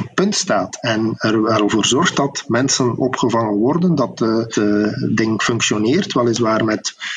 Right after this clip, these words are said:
zeer veel, eh, eh, maatregelen zoals, zoals de lockdown, maar, maar we staan er wel. En dat heeft natuurlijk zijn kostprijs, hè. We betalen veel belastingen in dit land, dat is absoluut zo. Maar er staat, er komt wel iets voor in, in de plaats, eh,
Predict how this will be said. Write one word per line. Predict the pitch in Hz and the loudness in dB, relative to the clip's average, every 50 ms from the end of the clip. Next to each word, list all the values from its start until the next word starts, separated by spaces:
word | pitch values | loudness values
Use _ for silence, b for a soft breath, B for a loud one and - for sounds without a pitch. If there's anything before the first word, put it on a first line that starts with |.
| B B B | B B B
zeer | 113 110 104 117 123 120 | -2 0 2 2 2 2
veel, | 113 117 113 113 113 110 110 110 | 2 2 2 2 2 2 2 2
eh, | 104 104 104 104 104 B B B B B B B | 2 2 0 -2 -2 B B B B B B B
eh, | - 113 107 107 104 | -2 0 2 2 2
maatregelen | 107 110 120 120 123 - - 127 123 123 117 | 2 2 2 0 0 0 0 0 0 0 0
zoals, | 101 120 117 113 113 110 | 0 0 0 0 0 2
zoals | - 127 113 113 107 | 2 2 2 2 0
de | 110 110 | 0 2
lockdown, | 107 127 165 170 170 208 214 220 196 | 2 2 2 0 0 0 0 2 2
maar, | 147 120 117 117 120 | 2 2 0 0 0
maar | 117 113 107 107 | 0 0 2 0
we | 107 | 2
staan | - - - - 170 170 190 202 190 | 2 0 0 0 0 0 2 2 2
er | 160 135 | 2 2
wel. | 117 117 104 92 90 - - | 2 2 2 0 -2 -2 -2
En | 117 | -2
dat | 110 107 107 | -2 -2 0
heeft | 160 151 - | 0 0 0
natuurlijk | 196 175 - 208 202 185 - | 0 0 2 2 2 0 0
zijn | - 185 202 185 | 0 -2 -4 -2
kostprijs, | - 202 185 - - - - 151 117 104 - - | -2 -2 -2 -2 -2 -2 0 0 0 0 0 -2
hè. | - 160 160 | -2 0 2
We | 143 120 | 2 2
betalen | 101 104 101 - - - - 170 175 156 143 | 2 0 -2 -2 0 0 2 2 2 2 2
veel | 127 151 165 | 2 2 2
belastingen | 147 139 139 151 - - - 170 156 156 | 2 2 0 0 0 0 0 2 2 2
in | 156 | 2
dit | 151 143 139 - | 2 2 2 0
land, | - - - | 0 0 0
dat | - 104 | 0 -2
is | - - | -2 -2
absoluut | 127 - - - - 110 117 98 - | -4 -4 -2 0 0 2 2 2 0
zo. | - - 143 190 214 - B B B B B B B B B | 0 2 2 0 0 -2 B B B B B B B B B
Maar | - 110 117 113 113 - | -2 0 0 0 0 -2
er | - 113 | -6 -8
staat, | - - - 139 147 147 - - | -6 -2 0 -2 -2 -2 -4 -6
er | 143 131 | -6 -4
komt | - - 135 127 - | -2 -2 -2 0 0
wel | 131 123 123 | 0 2 2
iets | 120 123 - | 0 0 0
voor | - 127 117 113 120 | 2 2 0 0 0
in, | - 120 110 107 101 - | -2 -2 -2 -4 -4 -4
in | - 110 107 | -4 -2 -2
de | 107 104 | -2 0
plaats, | - 123 120 117 113 - - - - | 0 2 2 2 0 -2 -4 -4 -2
eh, | 113 107 107 107 | -2 -2 -2 -4